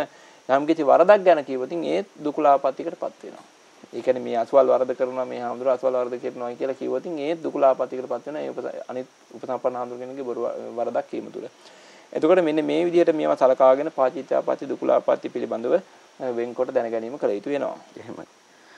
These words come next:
Speaker 2: අ, ස්වාමීනි, අනාපත්‍ය වාරයන් පිළිබඳව දැනගන්නට සතුටුයි. අ, කුයි ආකාරයෙන් මේ ශික්ෂාපදයේ සම්බන්ධයෙන්, අ,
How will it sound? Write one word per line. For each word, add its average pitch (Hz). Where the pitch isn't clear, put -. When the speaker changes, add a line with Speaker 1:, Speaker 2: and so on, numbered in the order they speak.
Speaker 2:
අ, 107
ස්වාමීනි, 127
අනාපත්‍ය 127
වාරයන් 98
පිළිබඳව 87
දැනගන්නට 82
සතුටුයි. -
අ, 95
කුයි 101
ආකාරයෙන් 92
මේ 95
ශික්ෂාපදයේ 92
සම්බන්ධයෙන්, 87
අ, -